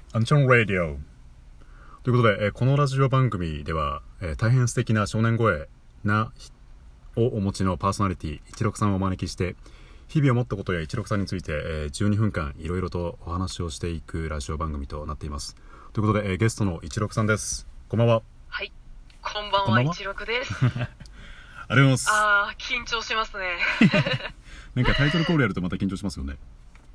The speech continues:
Speaker 2: そうなんですよね。なんか普段、あの、あれだけ五十回以上ですね、一六の、一六のって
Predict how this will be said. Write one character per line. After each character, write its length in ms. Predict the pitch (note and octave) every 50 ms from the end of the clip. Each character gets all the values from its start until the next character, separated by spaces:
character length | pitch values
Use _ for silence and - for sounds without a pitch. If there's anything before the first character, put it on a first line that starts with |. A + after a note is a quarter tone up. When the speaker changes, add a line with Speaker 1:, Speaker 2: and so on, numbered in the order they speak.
| - - - - - - - - -
Speaker 2:
そ 200 | - - C4 C4
う 20 |
な 100 | B3+ A3
ん 40 | F#3
で 80 | E3 D3+
す 100 | - -
よ 60 | D3
ね。 120 | D3 D3 D#3
な 100 | F3+ G3+
ん 20 |
か 60 | F3+
普 120 | - - D#4
段、 100 | D#4+ C4 G#3+ F3+ D#3 B2+
あ 160 | - C3+ E3
の、 240 | E3 E3 D#3+ D#3 D3
あ 60 | F#3+
れ 80 | B3 D4+
だ 100 | E4 D#4+
け 320 | D#4 D#4 C#4+ C4+ C4 A#3+ - - - - - -
五 100 | - G#3
十 120 | G#3+ - -
回 200 | - - B3+ -
以 20 |
上 220 | - G3+ E3+ D#3+ D#3
で 100 | D3 D3
す 100 | - D#3+
ね、 120 | D#3 D3+
一 200 | D#3 - - G3
六 220 | F#3 F#3 - -
の、 220 | F3 D#3 D#3+ F3 D#3+ - - -
一 180 | - F#3+ - G#3
六 200 | G#3 G#3 - A3+
の 120 | G3 G3+
っ 20 | G#3+
て 80 | -